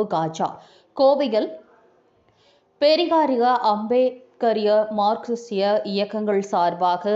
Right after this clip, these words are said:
ஆர் எஸ் புரம் மாநகராட்சி கலையரங்கத்தில் தந்தை பெரியார் திராவிடர் கழகம் பொதுச் செயலாளர் கு ராமகிருஷ்ணன் அவர்களின் எழுபத்தி ஐந்தாவது பவள விழா நிகழ்ச்சி நடைபெற்றது. முன்னதாக நிகழ்ச்சிக்கு வருகை புரிந்த அவருக்கு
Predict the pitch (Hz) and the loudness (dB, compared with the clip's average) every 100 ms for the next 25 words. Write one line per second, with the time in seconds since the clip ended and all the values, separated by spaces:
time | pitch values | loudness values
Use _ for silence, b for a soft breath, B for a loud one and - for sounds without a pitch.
0 | 202 185 202 233 - 214 208 175 196 196 | 2 2 2 -2 -2 -2 0 -2 -2 -2
1 | 208 202 202 185 170 180 190 180 175 220 | -2 -4 -6 -2 -2 0 -2 -4 -4 -4
2 | 349 B B B B - 254 269 339 294 | -6 B B B B 0 2 2 0 0
3 | 233 226 226 202 202 202 208 208 196 202 | 0 2 0 2 0 0 -2 0 -2 -2
4 | 202 190 190 226 185 185 180 196 196 220 | -4 -4 -4 -4 -2 0 0 0 -2 -2
5 | 202 185 185 185 175 196 185 170 175 196 | 0 0 -2 -8 -10 -6 -4 -4 -4 -2
6 | 226 220 247 254 262 240 208 214 220 202 | 0 0 2 0 2 0 0 0 -2 0
7 | 202 208 185 214 208 202 185 175 180 180 | -2 -2 -2 -2 -2 0 -2 -2 -4 -4
8 | - 233 180 160 160 160 180 143 - b | -4 -4 -4 -4 -8 -6 -6 -8 -14 b
9 | b b - 214 262 285 254 254 254 214 | b b -8 -2 0 2 0 0 -4 -2
10 | 233 247 247 202 196 202 233 202 202 185 | -4 -4 -4 -2 0 -2 -2 -2 -2 -2
11 | 170 175 175 | -2 -4 -2